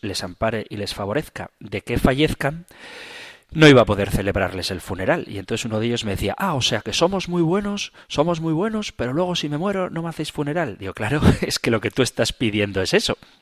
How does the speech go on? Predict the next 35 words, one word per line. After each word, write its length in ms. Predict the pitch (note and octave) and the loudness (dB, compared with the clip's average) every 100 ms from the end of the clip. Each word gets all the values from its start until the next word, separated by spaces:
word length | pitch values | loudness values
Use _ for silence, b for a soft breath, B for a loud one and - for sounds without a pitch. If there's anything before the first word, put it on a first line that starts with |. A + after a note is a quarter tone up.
| - | -14
Lo 120 | - F#2+ | -8 -6
que 80 | |
tú 100 | F#2+ | -6
estás 240 | F#2+ G#2+ - | -6 -6 -6
pidiendo 440 | A#2+ B2+ C3+ E3+ - | -2 -2 0 -2 0
es 300 | B2+ - - B B B B | -2 -2 -8 B B B B
salirte 720 | - - F2+ G2+ G#2+ C#3+ D3+ - | -6 -2 0 -2 -2 -2 -2 -6
de 80 | G2+ | -8
la 100 | F2 | -8
Iglesia 340 | F2 F2 B2+ | -8 -4 -4
Católica, 540 | - F#2+ D#3+ D3 - - | -4 -2 -2 -2 -8 -10
es 120 | G2+ | -8
decir, 300 | G2 C3+ C3 B B B - | -6 -6 -6 B B B -2
que 80 | |
se 180 | G#2 A2 | 0 0
te 140 | - F2+ | -4 -4
trate 480 | G#2+ A2+ - F3+ B B - | 0 0 0 -6 B B 0
como 280 | A#2 G#2 G2+ | 0 2 0
si 220 | - G2+ | 0 -2
no 160 | G2 | -2
fueras 460 | A#2 - G2+ F#2+ - | -4 -2 -4 -2 -4
católico, 580 | F2+ - G2 F#2 - - B B B B | -4 2 2 2 -10 -12 B B B B
como 200 | G2 G2+ | -4 -2
si 200 | G#2+ G2 | -2 -2
nunca 300 | B2 - G2+ | -4 0 0
hubieras 280 | G2 F#2 - | 0 -2 -4
sido 200 | G2+ F2 | -4 -4
bautizado. 560 | F2 G2 - G3+ - _ - | -6 -6 2 2 2 _ -8
Eso 180 | - | -8
es 100 | - | -6
la 120 | F2+ F2 | -6 -8
apostasía". 680 | - - - - - G2 - B B B B | -6 -8 -6 -6 -4 -4 -8 B B B B
Entonces 960 | G2+ F#2+ A2 G#2+ - C#3 C3+ - - | -8 0 -2 0 0 0 2 -2 -4
es 260 | - A2+ - | -6 -6 -4
normal, 600 | G#2 F#2+ F#2+ A#2 D3 | 0 0 2 2 2